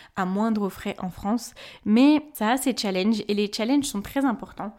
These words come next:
parce que rentrer en Suisse, c'est pas si facile que ça. Au début, euh, on est un petit peu dévalorisé sur le marché du travail par rapport à quelqu'un qui est suisse et puis je le comprends bien évidemment. Donc, euh, les payes à cinq mille, six mille, sept mille, voire plus, hein, euh, ne sont pas là, euh,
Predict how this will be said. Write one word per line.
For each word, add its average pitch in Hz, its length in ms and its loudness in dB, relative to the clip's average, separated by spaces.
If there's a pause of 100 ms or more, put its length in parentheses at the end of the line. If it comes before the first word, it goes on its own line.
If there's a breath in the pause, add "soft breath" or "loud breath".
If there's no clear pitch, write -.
(280 loud breath)
parce 214 200 -6
que - 100 -6
rentrer 220 400 -4
en 208 60 -4
Suisse, - 280 -8
c'est 202 80 -2
pas 269 200 -6
si - 160 -8
facile 220 360 -8
que 208 120 -8
ça. - 180 -8 (380 loud breath)
Au 214 100 0
début, 220 640 2
euh, 185 180 -2
on 190 160 -4
est 175 60 -4
un 175 60 -6
petit - 160 -14
peu 247 120 -2
dévalorisé 185 800 -2
sur 254 160 -6
le 190 80 -6
marché 185 240 -10
du 180 100 -8
travail 190 380 -6
par 185 160 -8
rapport 190 300 -8
à 185 80 -8
quelqu'un 196 320 -8
qui - 160 -10
est 180 80 -10
suisse - 400 -8 (320 loud breath)
et 175 100 -6
puis - 220 -14
je 175 180 -10
le 175 60 -2
comprends 196 340 -6
bien 185 180 -2
évidemment. 160 520 -6
Donc, 226 340 2
euh, 196 100 0
les 196 140 2
payes 220 260 -2
à 202 80 2
cinq 208 280 -6
mille, 214 260 2
six - 160 -6
mille, 208 220 -2
sept 196 220 -6
mille, 202 180 -2
voire 190 220 -8
plus, 262 280 -2
hein, 214 220 0
euh, 170 120 -2
ne 185 120 -2
sont 196 200 -6
pas 247 300 2
là, 226 380 2
euh, 196 380 -2